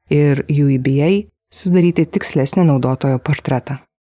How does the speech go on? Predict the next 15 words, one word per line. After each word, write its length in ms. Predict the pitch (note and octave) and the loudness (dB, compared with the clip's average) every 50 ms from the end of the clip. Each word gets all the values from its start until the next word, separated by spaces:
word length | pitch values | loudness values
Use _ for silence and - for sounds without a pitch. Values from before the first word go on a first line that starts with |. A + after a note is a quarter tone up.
| _ - | _ -6
Pašnekovas 640 | - E3+ D#3+ - F3 E3 - G#3+ A3 F#3+ F#3 - - | -4 -4 0 0 0 0 2 2 2 2 0 0 -2
apibendrina, 640 | E3 - E3+ E3+ G#3+ G#3+ G3 C#3 C3+ C3+ C3 B2+ | 0 0 2 2 4 4 4 4 2 2 0 0
kad 240 | C3 - - - - | 0 -2 -4 -8 -6
praktinė 480 | - - D3 D3 - - - C#3 C3+ C3 | -4 -2 -2 -2 -2 -2 0 0 0 0
tokių 460 | - - B2+ - - G#3 G3+ D3+ - | 0 -2 -4 -2 0 2 2 2 0
iš 80 | C3 - | -2 -4
pažiūros 540 | - - C#3+ C3+ C#3+ C#3 C#3+ C#3+ C#3+ - - | -2 -2 0 0 0 0 2 0 0 0 0
nedidelių 540 | D3+ D3 C#3+ D#3 C#3+ D#3+ E3 D#3+ F3+ G3 E3+ C3 - _ _ - | 2 2 4 2 4 4 4 4 4 4 4 2 0 _ _ -8
patobulinimų 720 | - C#3 - D3+ E3 F#3 E3+ D#3+ C#3 C3+ C3+ C3+ C3+ C3 C3+ | -8 -4 0 0 0 2 2 2 2 2 4 4 4 4 2
nauda 320 | C3 B2+ C3 B2+ C#3 C#3+ | 2 0 0 0 0 0
didžiulė. 540 | C#3 B2+ E3 D#3+ - G#3+ G3+ C#3+ A#2 C#3 - _ _ _ _ _ _ _ _ _ _ _ _ - | 0 0 0 0 2 2 0 0 0 -4 -8 _ _ _ _ _ _ _ _ _ _ _ _ -2
Pavyzdžiui, 400 | G#3 A3+ A3+ A#3 F#3+ G3 G3+ F#3 | 0 2 2 2 2 4 2 2
tai 180 | F#3 - F#3 F3+ | 2 0 0 2
leidžia 340 | F#3 F#3 F#3 F#3 F3 F3+ - | 4 4 2 2 2 0 0
iškart 320 | F3+ - - - A3+ - | 0 -2 0 -2 -4 -4